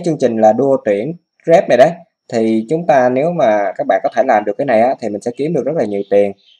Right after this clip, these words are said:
Bởi vì á, là cái giải đặc biệt tới là ba trăm ngàn Santoshi thì nó sẽ tương ứng là ba triệu đồng ấy. À, coi như là một,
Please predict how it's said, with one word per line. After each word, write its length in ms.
Bởi 160
vì 160
á, 100
là 180
cái 100
giải 140
đặc 100
biệt 140
tới 180
là 220
ba 200
trăm 180
ngàn 200
Santoshi 520
thì 100
nó 100
sẽ 220
tương 100
ứng 200
là 100
ba 220
triệu 140
đồng 240
ấy. 120
À, 360
coi 80
như 160
là 80
một, 180